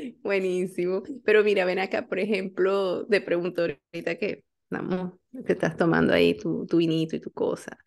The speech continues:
Chica, yo no sé si a ti te pasa, pero, pero ahora ya no es, ya no es la misma resistencia de antes. O sea, yo, yo me acuerdo que,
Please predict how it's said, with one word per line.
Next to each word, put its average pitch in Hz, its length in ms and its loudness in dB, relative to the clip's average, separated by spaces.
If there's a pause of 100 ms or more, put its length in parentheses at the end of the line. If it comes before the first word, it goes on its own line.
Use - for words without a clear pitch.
(640)
Chica, - 240 -4
yo 196 160 6
no 190 100 6
sé 262 140 4
si 262 100 2
a 269 60 6
ti 233 120 2
te 180 100 2
pasa, - 360 -2
pero, - 520 -2
pero 170 440 4
ahora 170 500 0
ya 196 200 -2
no 160 220 -8
es, 190 240 -6
ya 175 160 -2
no 165 80 -2
es 170 120 -4
la 233 120 2
misma 254 880 0 (480)
resistencia 185 680 0
de - 160 0
antes. 180 360 -2
O 170 40 -12
sea, 185 160 -2
yo, 170 180 -2
yo 156 220 -6
me 156 100 -4
acuerdo 214 460 0
que, 226 420 0